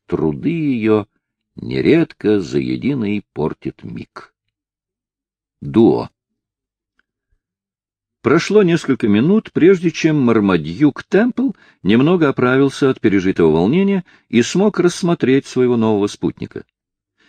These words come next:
Перед ним был молодой человек лет двадцати двух-двадцати трех, выше среднего роста. Ему пришлось ограничиться этими наблюдениями,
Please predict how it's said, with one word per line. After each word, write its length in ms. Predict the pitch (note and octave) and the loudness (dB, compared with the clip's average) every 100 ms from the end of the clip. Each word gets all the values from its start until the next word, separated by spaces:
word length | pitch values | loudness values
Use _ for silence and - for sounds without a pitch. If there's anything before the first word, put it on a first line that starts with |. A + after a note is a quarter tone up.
| _ | _
Перед 240 | - G#2 C#3 | 0 2 2
ним 180 | G3+ D3+ | 2 2
был 140 | D#3+ | 2
молодой 400 | C#3 B2+ A#2+ D3 | 4 2 2 0
человек 400 | - A#2+ D3+ - | 2 2 2 2
лет 220 | A#2 E3+ | 0 -2
двадцати 500 | - A#2 B2 - - | -2 -8 -8 -8 -8
двух-двадцати 640 | A#2 G2+ G2 D2 D2+ - B1 | -6 -4 -4 -4 -6 -8 -12
трех, 500 | - E2 D3 F3+ - _ _ - | -4 0 2 0 -8 _ _ -2
выше 280 | - F3+ E3 | -2 0 -4
среднего 460 | - A2+ B2+ A#2+ | 0 -2 0 0
роста. 440 | E2+ D#2 - - - _ _ _ _ _ _ _ _ | 2 2 -2 -14 -16 _ _ _ _ _ _ _ _
Ему 240 | - F2+ F#2+ | -2 0 2
пришлось 460 | F2+ - G2 - - | 0 2 2 0 -4
ограничиться 760 | G2 E2+ F#2+ G2+ - - G2 F#2 | -2 0 2 0 -2 -4 0 2
этими 440 | G2+ E2 - C#2+ | 2 2 0 -4
наблюдениями, 760 | D2 D2 E2+ F#2 F3+ F3 D#3+ | -4 -2 0 2 2 2 -2